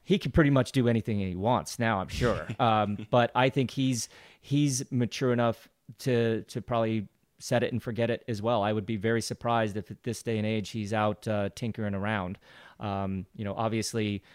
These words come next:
Speaker 1: when he, when he's coming on the, on the comeback trail, he may have some issues and, and be changing position a little bit. But normally,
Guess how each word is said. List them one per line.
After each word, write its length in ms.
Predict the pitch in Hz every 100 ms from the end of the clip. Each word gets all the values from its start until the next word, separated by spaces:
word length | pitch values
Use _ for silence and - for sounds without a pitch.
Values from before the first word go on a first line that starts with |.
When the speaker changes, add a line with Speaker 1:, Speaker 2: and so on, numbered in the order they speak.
| - _
Speaker 1:
when 220 | 110 107
he, 360 | 101 110 104 101
when 200 | - 107
he's 320 | 104 98 -
coming 420 | - 117 107 104 - -
on 200 | 110 107
the, 100 | -
on 120 | 113
the 60 | 101
comeback 400 | 135 131 113 -
trail, 280 | 117 104 101
he 120 | 110
may 140 | 104
have 180 | 104 98
some 160 | - 92
issues 520 | 104 - 107 104 95
and, 260 | 104 101 101
and 160 | 107 101
be 100 | 104
changing 380 | - 107 101 101
position 400 | 101 98 - 101
a 40 |
little 180 | 98 95
bit. 260 | 101 98 - - - _
But 260 | 107 101 -
normally, 720 | 123 120 135 143 131 131 123